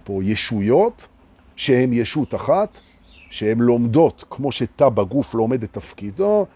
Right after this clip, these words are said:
אנחנו לומדים את תפקידנו בתוך המערך הכולל, ומבינים לאט לאט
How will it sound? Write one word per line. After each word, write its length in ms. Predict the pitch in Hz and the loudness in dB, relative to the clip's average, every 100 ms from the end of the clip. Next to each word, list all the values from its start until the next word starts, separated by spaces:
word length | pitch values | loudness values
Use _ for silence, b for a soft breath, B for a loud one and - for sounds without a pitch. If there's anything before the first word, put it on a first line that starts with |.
| b | b
אנחנו 280 | 131 160 143 | -8 -6 -4
לומדים 280 | 123 117 156 | -4 -2 -2
את 80 | 127 | -4
תפקידנו 540 | 123 - 113 143 135 | -10 -8 -2 0 0
בתוך 320 | 113 123 135 | -2 -4 -4
המערך 400 | 117 104 107 107 | 0 2 2 0
הכולל, 560 | 101 - 104 160 214 208 | -4 -8 -2 2 2 0
ומבינים 560 | 110 107 95 104 127 147 | -6 -6 -6 -4 -4 -2
לאט 280 | 107 95 80 | -4 -6 -10
לאט 340 | 92 131 151 | -12 -10 -12